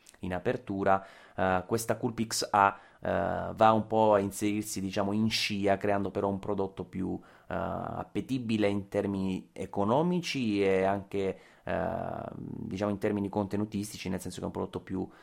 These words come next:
accessibile, però, eh, comunque non è neanche un prodotto economico, perché i prezzi, eh, parl-, ci dicono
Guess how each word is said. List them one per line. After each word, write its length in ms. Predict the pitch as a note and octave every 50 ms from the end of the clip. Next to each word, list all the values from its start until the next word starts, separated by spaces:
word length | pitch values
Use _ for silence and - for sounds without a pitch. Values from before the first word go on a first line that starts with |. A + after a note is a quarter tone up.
| - - -
accessibile, 920 | G2 F#2+ - - G#2+ - - - - G#2+ F#2 F2 - - F#2 F2+ F#2 F#2
però, 480 | - - C3+ B2+ A2+ A#2+ B2 - - -
eh, 280 | - G2+ G2 F#2+ F#2+ F#2+
comunque 560 | - - A#2 G#2+ F#2+ F#2+ G#2 G#2+ - G#2+ G2 F#2+
non 200 | F#2+ F#2+ F#2 F#2
è 60 | F#2
neanche 380 | F#2 F2+ F2+ F#2 F#2 F2+ -
un 120 | F#2 F2+ F2
prodotto 340 | - F2+ F2 F2+ E2+ - A#2
economico, 640 | C3 C3 C3 G#2 F#2 F2+ F2 F2+ F2 F2 F2 E2+
perché 300 | - F2 F2+ - - -
i 100 | F2 E2+
prezzi, 580 | - - - F2 E2+ - - - - F2 E2+ - - - - - _ -
eh, 480 | F2 F2 E2+ F2 F2 F2 F2 F2 F2 - _
parl-, 420 | - G2 G2 F#2+ F#2+ F2 F#2 F#2
ci 160 | - - -
dicono 440 | F#2+ G2 F#2+ G2 G2 F#2 F2+ - -